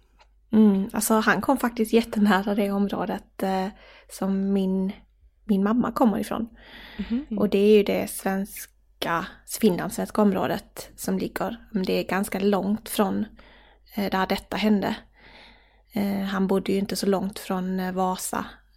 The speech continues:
Speaker 1: Eh, och det är liksom, det, det är inte riktigt, man skulle inte säga att han är lokalbo direkt.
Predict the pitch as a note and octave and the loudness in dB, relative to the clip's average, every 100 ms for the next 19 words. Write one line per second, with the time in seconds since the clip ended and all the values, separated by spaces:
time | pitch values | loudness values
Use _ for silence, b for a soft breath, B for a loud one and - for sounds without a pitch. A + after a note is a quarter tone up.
0 | _ F#3+ F#3+ F#3 - G3 G3 F#3 F#3 F#3 | _ -6 -4 -4 0 2 4 2 0 -2
1 | F3+ - F3 F3+ - _ _ - F#3+ G3 | -6 -6 -8 -8 -14 _ _ -10 -8 -8
2 | - _ - G3+ G3 G3 - G3 F#3+ - | -10 _ -8 -4 -4 -6 -6 -6 -6 -6
3 | - - - - A3 G#3 A#3 A#3 A#3 A3 | -10 -10 -18 -4 -2 4 6 6 6 2
4 | G3+ - G3+ F#3+ F#3+ F#3+ F#3 F3+ - - | 2 2 -2 0 0 2 2 0 -2 -4
5 | - - - | -8 -12 -16